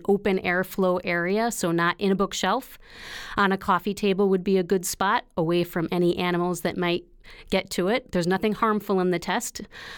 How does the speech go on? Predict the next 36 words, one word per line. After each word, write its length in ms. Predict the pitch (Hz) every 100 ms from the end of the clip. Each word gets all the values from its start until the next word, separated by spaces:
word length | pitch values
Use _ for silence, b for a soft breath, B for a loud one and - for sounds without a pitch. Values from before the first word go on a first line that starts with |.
| B B -
Um, 380 | 175 165 165 165
but 140 | 170
it 80 | 170
is 160 | 180
something 360 | - 170 165 175
you 120 | 170
want 140 | 170 165
to 60 |
keep 200 | 170 190
away 280 | 175 165 170
from 180 | 170 180
small 340 | 175 180 160
children 420 | 156 170 151 180
or 80 | 190 -
animals. 560 | 160 160 165 220 - - B B B -
And 160 | 226
you 100 | 247
leave 260 | 247 277 269
the 80 | 269
test 400 | - 262 - -
for 300 | 240 226 214
around 340 | 214 214 214
three 360 | - 220 226 220
to 80 |
seven 440 | 220 - 208 208 202
days 400 | 190 185 165 160
if 120 | 160
it's 140 | 170
a 60 | 180
short-term 600 | - 175 175 - 180 165
test 420 | - 170 - - -
that 140 | 160
you 180 | 170 165
decide 560 | 165 - 165 160 165
to 100 | -
buy 400 | 175 156 143 214